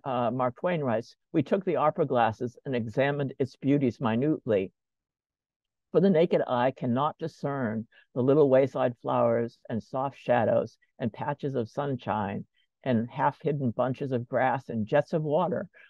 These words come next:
which form some of the most enchanting features." So literally, you're blocking out the room, you're blocking out everyone else, you're putting the glasses up to your face, and you're having this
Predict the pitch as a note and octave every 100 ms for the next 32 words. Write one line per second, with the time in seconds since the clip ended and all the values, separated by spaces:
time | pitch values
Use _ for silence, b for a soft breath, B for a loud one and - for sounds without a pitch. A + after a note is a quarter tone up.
0 | b C#3 - - D3+ D3 D3 C#3+ C3 C3+
1 | A#2+ B2 A#2 - C#3+ A#2 - B2 A2 G#2
2 | G2 - D3 - - - _ _ _ _
3 | _ - E3+ G#3+ E3+ C#3+ B2+ A#2 C#3+ D3+
4 | - D#3 C3+ C3 A#2+ B2 A#2+ A2+ A#2+ -
5 | _ E3 C#3 C#3 C#3+ D3 C3+ C3 - C3
6 | C3 C#3+ B2+ A#2 G#2+ - B2+ - D3+ D3
7 | B2+ B2 C3 C3 B2+ B2+ C3+ A#2+ - B2
8 | A#2 - _ _ C#3 C3+ B2 B2 C#3 C#3+
9 | C3+ -